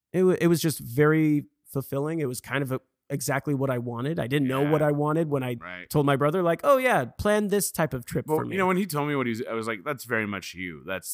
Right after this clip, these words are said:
Speaker 2: that is exactly what I think." I, I, I assumed you probably would have wanted.
Speaker 1: Yeah.
Speaker 2: You know, if you had really been like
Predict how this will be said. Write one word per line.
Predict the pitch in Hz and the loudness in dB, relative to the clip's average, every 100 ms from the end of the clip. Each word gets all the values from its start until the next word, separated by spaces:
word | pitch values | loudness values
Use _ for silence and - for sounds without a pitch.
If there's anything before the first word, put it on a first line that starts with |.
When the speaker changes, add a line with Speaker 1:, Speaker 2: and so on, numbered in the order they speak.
| 101 | -8
Speaker 2:
that | 104 | -8
is | 95 | -8
exactly | 92 82 90 85 87 | -12 -8 -6 -6 -10
what | 82 78 | -12 -12
I | 78 | -12
think." | 85 71 90 | -16 -16 -10
I, | 98 | -8
I, | 85 101 | -8 -6
I | 107 | -6
assumed | 110 98 - 101 90 | -6 -6 -8 -10 -10
you | 87 | -14
probably | 80 87 80 87 | -12 -10 -10 -10
would | 92 | -10
have | 82 80 | -10 -14
wanted. | 73 55 71 110 | -20 -20 -20 0
Speaker 1:
Yeah. | 175 113 - | 2 2 0
Speaker 2:
You | |
know, | 92 87 | -6 -8
if | 90 | -8
you | 92 | -12
had | 87 | -8
really | 107 101 92 | -6 -6 -6
been | 98 | -10
like | 92 87 | -12 -14